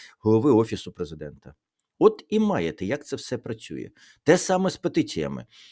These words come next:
Для чого петиція? Вона не має виконуватися. Положення про петицію не передбачає, що президент зобов'язаний її виконувати.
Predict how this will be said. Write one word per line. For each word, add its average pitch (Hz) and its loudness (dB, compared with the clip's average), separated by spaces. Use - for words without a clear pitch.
Для 110 4
чого 180 4
петиція? 85 -2
Вона 117 0
не 131 2
має 113 0
виконуватися. 76 -6
Положення 151 6
про 117 -2
петицію 143 2
не 143 2
передбачає, 131 0
що - -10
президент 113 -2
зобов'язаний 113 0
її 107 -4
виконувати. 107 -2